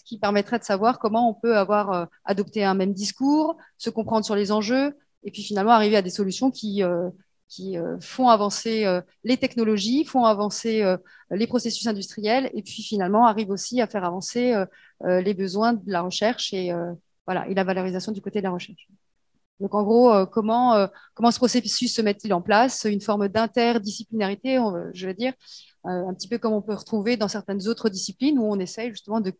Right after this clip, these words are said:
d'être dans la co-construction. Donc, peut-être vous avez chacun des pratiques différentes, ou alors peut-être il y a des choses qui sont assez naturelles, hein. Finalement, ça aussi, ça peut être intéressant de le souligner, ou au contraire, une acculturation qui est,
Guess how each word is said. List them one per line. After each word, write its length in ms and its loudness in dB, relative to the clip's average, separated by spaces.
d'être 140 -4
dans 100 0
la 120 0
co-construction. 840 -4
Donc, 160 -12
peut-être 200 4
vous 80 6
avez 100 10
chacun 240 4
des 80 6
pratiques 280 4
différentes, 520 10
ou 80 10
alors 160 8
peut-être 180 -4
il 60 8
y 0 -
a 20 10
des 80 2
choses 160 0
qui 100 -4
sont 120 4
assez 200 6
naturelles, 440 6
hein. 200 6
Finalement, 380 2
ça 140 4
aussi, 240 -2
ça 100 -2
peut 120 -2
être 140 -4
intéressant 380 -2
de 80 -6
le 80 -4
souligner, 480 0
ou 320 6
au 80 6
contraire, 380 4
une 100 4
acculturation 640 0
qui 260 -6
est, 200 0